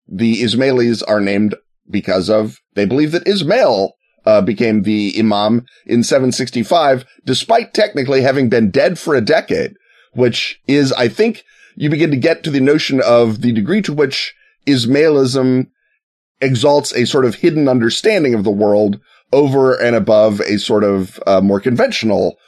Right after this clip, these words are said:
uh, Shia understanding of the world. And so this is, I think, where you begin very dimly from a distance to sense the kind of presence that Ismaili Shiism was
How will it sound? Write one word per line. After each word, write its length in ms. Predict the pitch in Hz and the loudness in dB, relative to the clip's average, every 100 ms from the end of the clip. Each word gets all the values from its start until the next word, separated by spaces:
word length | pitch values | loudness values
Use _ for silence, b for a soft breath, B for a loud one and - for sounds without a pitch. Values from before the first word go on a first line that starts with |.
| _ | _
uh, 180 | 104 98 | 0 0
Shia 400 | - 123 107 90 | 0 0 0 0
understanding 680 | 95 95 - 104 90 82 76 | 0 -2 -4 -4 -4 -4 -4
of 140 | - 82 | -6 -6
the 60 | |
world. 360 | 87 85 65 - b b b - | -4 -4 -4 -8 b b b -4
And 200 | 107 98 | -2 0
so 160 | 131 | 0
this 200 | 123 160 | 0 0
is, 160 | 147 120 | -2 -2
I 140 | 117 | -2
think, 300 | 110 - 151 | -2 -4 -4
where 140 | 143 135 | 0 0
you 160 | 120 | 0
begin 560 | 110 120 143 160 160 156 b b b _ | 0 -2 -2 0 -2 -4 b b b _
very 400 | 98 98 180 190 | -8 0 2 2
dimly 540 | 135 151 170 120 113 131 | 2 0 0 2 0 -2
from 240 | - 123 | -2 -2
a 40 | |
distance 540 | 101 147 170 - 110 - | 0 -2 -2 -2 -4 -2
to 140 | 120 | -6
sense 500 | - 151 147 139 - b b - | -2 0 0 -4 -10 b b -8
the 100 | 127 | -4
kind 280 | 143 135 | -2 0
of 100 | 123 | 0
presence 520 | - 147 139 123 120 - | 0 0 0 0 -4 -2
that 140 | 110 | -2
Ismaili 580 | 110 101 110 107 107 101 | 0 0 0 2 0 -2
Shiism 640 | - 139 117 98 104 98 | -4 0 0 0 0 0
was 500 | 95 98 95 92 - | 2 2 2 0 -4